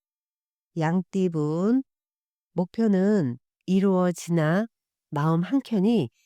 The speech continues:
괜히 불안해질 수 있습니다. 초조함만 잘 다스린다면 오히려 더 기쁜 소식이 이어집니다.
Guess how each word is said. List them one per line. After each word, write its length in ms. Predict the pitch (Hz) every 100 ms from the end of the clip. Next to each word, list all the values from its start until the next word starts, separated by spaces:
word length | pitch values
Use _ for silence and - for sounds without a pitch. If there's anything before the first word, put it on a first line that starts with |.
| _ _
괜히 480 | - 170 175 185 175
불안해질 540 | - 151 156 156 151
수 140 | -
있습니다. 720 | 160 - 131 151 170 147 165 220 _ _ _ _ _ _ -
초조함만 920 | - 285 285 240 202 175 175 185 123 -
잘 400 | - 180 180 180
다스린다면 960 | 135 139 170 151 143 135 147 220 180 - _ _ _
오히려 400 | 160 170 185 190
더 240 | 170 151 147
기쁜 420 | 220 - 254 247
소식이 440 | 226 285 - 226
이어집니다. 920 | 175 139 131 139 165 185 151 143 139